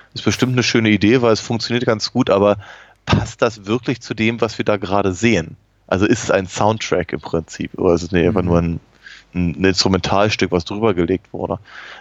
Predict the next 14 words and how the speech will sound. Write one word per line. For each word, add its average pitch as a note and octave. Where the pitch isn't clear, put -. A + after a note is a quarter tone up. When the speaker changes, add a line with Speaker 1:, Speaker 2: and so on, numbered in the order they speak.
Speaker 1:
Ähm, G#2
das G2+
ist -
mir D3+
im A#2+
Ver-, -
Verlaufe G#2+
des A#2
Films C3
dann A2
nicht D#3
mehr A#2
so F#2
gegangen. F2